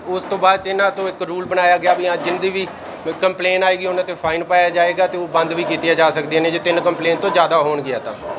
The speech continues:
ਨੈਕਸਟ ਇਹ ਹੈ ਕਿ ਮੈਸ ਕੰਟੀਨ ਦੇ ਬਿੱਲ ਵਧਾਏ ਗਏ, ਉਹਦੇ ਉੱਤੇ ਲੜਾਈ ਲੜੀ ਤੇ ਉਹਨਾਂ ਨੂੰ ਬੈਕ ਕਰਾਇਆ ਗਿਆ।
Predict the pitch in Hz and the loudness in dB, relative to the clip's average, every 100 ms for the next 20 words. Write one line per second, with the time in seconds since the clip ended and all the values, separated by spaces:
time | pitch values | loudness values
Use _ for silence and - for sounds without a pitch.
0 | - - - - - - - 160 202 202 | -8 -8 -10 -12 -14 -14 -4 2 2 0
1 | - 226 220 220 214 185 196 208 208 196 | -6 -2 0 0 -2 -2 2 2 2 2
2 | 190 190 208 202 202 196 190 160 175 190 | 0 0 -4 -2 -2 -2 -2 0 2 2
3 | 185 180 170 180 185 185 185 180 185 170 | 4 4 4 0 0 -2 -4 -4 0 2
4 | 151 165 175 175 175 175 165 - - - | 2 2 4 4 2 -2 -6 -12 -14 -6
5 | - 196 185 196 196 196 202 202 - - | 2 2 4 4 4 4 2 0 -6 -14
6 | 135 165 165 165 147 120 110 104 90 | -2 2 2 2 -2 -2 -6 -10 -12